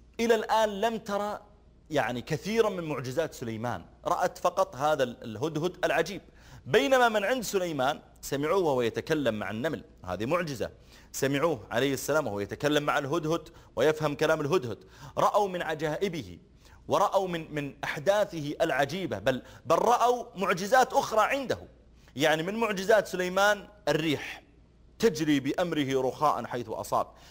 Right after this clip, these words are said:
من معجزات سليمان الشياطين كل بناء وغواص،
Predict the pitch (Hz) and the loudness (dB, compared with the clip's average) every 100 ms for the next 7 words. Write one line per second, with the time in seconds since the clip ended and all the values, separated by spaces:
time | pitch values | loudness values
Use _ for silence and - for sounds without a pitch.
0 | - 147 226 226 196 185 208 196 - 180 | -12 0 2 2 -2 0 2 2 0 -4
1 | 180 196 208 196 - - - - 175 - | -2 2 2 0 -8 -20 -20 -2 -2 0
2 | 185 175 170 175 131 - 170 156 127 117 | 2 2 2 0 -4 -4 -6 -2 0 0
3 | 120 120 131 - 120 104 101 101 113 101 | -2 2 2 2 -4 -4 -4 -2 -2 -2
4 | - - - | -8 -18 -20